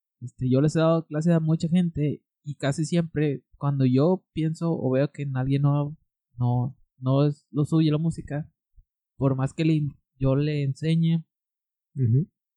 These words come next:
Speaker 1: y, o sea, o, él no le van a hacer clic las cosas o no le va a estar saliendo y va a estar ensayando y no le hace clic, o sea, nada, ni siquiera lo más mínimo puede aprender". Entonces ya le digo, "Oye, ¿sabes qué, bro? Este, pues no,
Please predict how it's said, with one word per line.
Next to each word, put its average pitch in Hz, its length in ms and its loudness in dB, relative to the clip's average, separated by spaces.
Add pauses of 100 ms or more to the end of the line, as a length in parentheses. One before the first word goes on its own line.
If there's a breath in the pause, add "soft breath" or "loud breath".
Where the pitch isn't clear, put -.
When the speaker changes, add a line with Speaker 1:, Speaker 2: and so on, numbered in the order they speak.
Speaker 1:
y, 113 100 -12
o - 40 -8
sea, 113 380 -2
o, 113 140 0 (260)
él 120 280 -4
no 139 200 2
le 135 120 2
van 131 180 0
a 143 40 -2
hacer 139 240 -4
clic 139 300 -4
las 131 220 -2
cosas 156 540 -2
o 131 80 -6
no 127 160 -4
le 131 80 -2
va 131 60 0
a 127 40 -4
estar 131 180 -6
saliendo 151 600 -2 (440)
y 117 80 -12
va 120 60 -2
a - 20 -4
estar 127 200 -4
ensayando 143 580 0
y 156 60 0
no 143 100 0
le 143 80 4
hace - 160 0
clic, 175 260 2
o 165 40 2
sea, 143 160 -4
nada, 170 360 0
ni 160 220 2
siquiera 160 320 -6
lo 202 80 0
más 214 160 0
mínimo 208 560 0
puede 180 460 0
aprender". 165 580 -2 (1040)
Entonces 123 440 -6
ya 120 140 -4
le 117 100 -2
digo, 117 180 -2
"Oye, 123 120 -2
¿sabes 135 220 -4
qué, 147 160 -6
bro? 127 300 -4
Este, 110 480 -10 (1160)
pues 107 160 -2
no, 107 200 -4